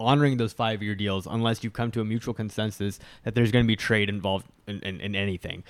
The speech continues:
I think it's the same thing that we see in, like, in, in, in corporate America, right? Or in, in any of the world as well, is if you have a sustained year deal with the company to have a contract with them, unless you're bought out by a competitor at a higher rate, there's no reason for you to break this contract. And I think the same thing,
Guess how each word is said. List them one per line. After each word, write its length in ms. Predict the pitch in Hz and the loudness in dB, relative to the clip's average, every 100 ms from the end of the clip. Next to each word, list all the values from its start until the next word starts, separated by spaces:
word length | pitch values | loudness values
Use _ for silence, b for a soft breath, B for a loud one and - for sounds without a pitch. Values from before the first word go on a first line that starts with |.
| B B B | B B B
I 80 | 131 | 8
think 120 | 185 | 10
it's 100 | 165 | 8
the 40 | |
same 280 | 143 143 143 | 6 6 6
thing 160 | 151 143 | 6 6
that 160 | 131 | 6
we 120 | 117 | 4
see 360 | 110 - 123 127 | 0 2 6 8
in, 80 | 117 | 8
like, 200 | 104 101 | 4 2
in, 120 | 117 | 0
in, 260 | 113 113 110 | 0 -2 -2
in 80 | |
corporate 260 | 107 131 110 | 2 4 4
America, 380 | 101 104 101 87 | 2 2 0 -4
right? 260 | 90 101 | -2 0
Or 140 | 113 127 | 4 2
in, 140 | 107 | 2
in 240 | 117 - 131 | -6 0 4
any 220 | 135 127 | 4 4
of 60 | |
the 60 | 107 | 2
world 260 | 101 107 95 | 2 2 0
as 140 | 92 | 2
well, 300 | 107 101 95 B B | 4 4 2 B B
is 160 | - 117 | 0 2
if 100 | 117 | 4
you 120 | 143 | 4
have 280 | 123 147 156 - | 6 4 4 0
a 80 | 135 | -2
sustained 580 | - 123 - 127 131 | -2 -4 0 2 2
year 380 | 107 101 107 117 | -2 -2 0 2
deal 540 | 113 - 104 110 120 - 110 | 0 -4 -2 0 0 -4 -8
with 140 | 110 | -8
the 60 | 104 | -8
company 440 | - 117 123 123 | -4 -4 0 -2
to 80 | 104 | 0
have 220 | 107 107 | 2 2
a 20 | |
contract 500 | - 104 110 123 117 | 2 0 2 2 2
with 180 | 135 - | 0 0
them, 200 | 160 165 B B B | 0 0 B B B
unless 400 | 135 127 160 185 | 2 8 8 10
you're 80 | 165 | 8
bought 300 | 120 120 120 | 8 6 8
out 180 | 123 131 | 6 6
by 140 | 123 | 4
a 40 | 110 | 4
competitor 480 | 107 - 113 123 120 | -4 0 4 6 6
at 120 | 104 | 6
a 60 | |
higher 340 | 90 113 113 92 | 4 4 4 4
rate, 300 | 101 120 - | 4 4 4
there's 200 | 120 104 | 0 2
no 200 | 123 127 | 8 10
reason 360 | 117 117 104 | 10 6 2
for 120 | 101 107 | 2 2
you 100 | 98 | 2
to 60 | |
break 260 | 92 98 - | 0 -2 -2
this 140 | 92 | -8
contract. 440 | - 95 101 92 104 | -2 -2 -2 -4 -2
And 60 | |
I 80 | 104 | -2
think 240 | 117 131 | 0 -2
the 80 | 110 | -2
same 320 | 110 123 110 | -6 -4 -4
thing, 300 | 101 117 107 | -2 -4 -4